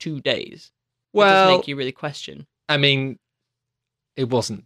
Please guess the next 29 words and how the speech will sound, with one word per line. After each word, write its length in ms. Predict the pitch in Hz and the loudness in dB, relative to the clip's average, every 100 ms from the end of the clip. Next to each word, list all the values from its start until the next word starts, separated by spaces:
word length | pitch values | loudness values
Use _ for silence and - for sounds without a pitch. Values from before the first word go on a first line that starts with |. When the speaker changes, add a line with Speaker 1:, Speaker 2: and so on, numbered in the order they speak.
| - | -8
Speaker 2:
that. 200 | 92 - - | -6 -4 -2
I 80 | |
don't 160 | 131 107 | 0 0
know. 200 | 95 92 - | -4 -8 -4
I 100 | 113 | -2
don't 140 | 95 | -2
know. 100 | 87 - | -6 -4
I 80 | 123 | 0
Speaker 1:
Well, 40 | |
Speaker 2:
think 140 | 294 202 | 4 4
you 60 | |
Speaker 1:
you, 60 | 349 | 4
Speaker 2:
can. 340 | 147 104 90 | 2 2 2
Speaker 1:
you 100 | - 359 | 2 4
Speaker 2:
It's 40 | |
Speaker 1:
have 80 | - | 4
Speaker 2:
just 140 | 131 | 4
Speaker 1:
to 60 | - | 4
Speaker 2:
you 40 | |
Speaker 1:
find, 220 | 269 180 | 4 4
Speaker 2:
have 80 | 151 | 2
to 20 | |
be 80 | 117 | 2
Speaker 1:
you 120 | 104 214 | 4 2
have 100 | 214 | 0
to 80 | 208 | -2
find 340 | 254 262 254 | 2 4 6
all 120 | 220 | 4
the 140 | 196 | 2